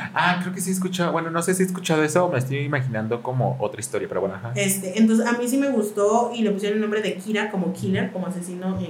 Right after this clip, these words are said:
Speaker 2: en inglés. Este, y a mí, o sea, yo sí estaba de acuerdo con él, o sea, yo no, yo soy Team Kira hasta que por un segundo le pasó por la cabeza matar a su papá.
Speaker 1: <gasps> Santo
Speaker 2: O a su
Speaker 1: niño.
Speaker 2: hermana.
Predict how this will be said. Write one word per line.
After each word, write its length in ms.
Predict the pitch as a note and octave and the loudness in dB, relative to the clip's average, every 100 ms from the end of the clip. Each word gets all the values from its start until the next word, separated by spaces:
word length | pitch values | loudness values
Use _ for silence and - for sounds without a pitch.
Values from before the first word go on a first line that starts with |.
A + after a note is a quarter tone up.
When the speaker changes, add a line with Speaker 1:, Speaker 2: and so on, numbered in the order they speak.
| D#3+ E3 | -8 -12
Speaker 2:
en 60 | |
inglés. 440 | E3 E3 F3+ A3+ D4 - - - - - - - | -12 -6 0 0 -2 -10 -20 -20 -20 -20 -12 -4
Este, 320 | G3+ F#3+ F#3 | 0 0 2
y 140 | A3+ | 4
a 60 | A#3 | 4
mí, 180 | C4 B3+ | 6 4
o 60 | |
sea, 240 | B3 C4 B3 | 4 4 4
yo 120 | C4 | 2
sí 100 | C#4 | 2
estaba 220 | - G4 G4+ | 0 2 4
de 80 | |
acuerdo 320 | F#4+ F4 F4 F#4 | 2 0 -2 0
con 160 | F4 | 2
él, 240 | D4 D4+ D#4 | 2 2 2
o 60 | |
sea, 140 | C4+ B3+ | 0 0
yo 160 | B3+ C4+ | 0 0
no, 120 | C4+ | 0
yo 80 | C4+ | 0
soy 160 | D4+ | 0
Team 260 | D4+ C#4+ D4 | 0 0 -2
Kira 320 | - A#3+ A#3+ - | 0 0 0 4
hasta 800 | A#3 D4 - - - B3+ - - - - - - - - | 6 8 6 2 4 4 4 -2 -14 -20 -20 -20 -14 -2
que 100 | G3+ | 4
por 220 | G#3+ A#3 | 8 10
un 240 | D4+ A4 | 10 10
segundo 400 | A4 G#4 F4 F4 | 8 6 8 8
le 120 | F4+ E4+ | 8 6
pasó 320 | A#3+ B3 A#3+ | 4 4 4
por 140 | D4+ | 4
la 140 | C#4 A3 | 4 2
cabeza 280 | G3+ G3+ A#3 | 2 2 4
matar 240 | F#3 F3+ | 4 2
a 60 | E3+ | 0
su 80 | G#3+ | -2
papá. 380 | G3 F#3 A3 - G3 A#3+ | 0 0 0 -2 -2 2
Speaker 1:
<gasps> 240 | C4 A#3+ | 2 0
Santo 400 | - B2+ G#2+ - G2+ F#3 | 0 0 0 -2 0 4
Speaker 2:
O 120 | F#3+ | 6
a 100 | F#3 | 6
su 100 | - | 4
Speaker 1:
niño. 100 | F3 | 2
Speaker 2:
hermana. 380 | F3+ G#3 G3 - | 2 2 0 -2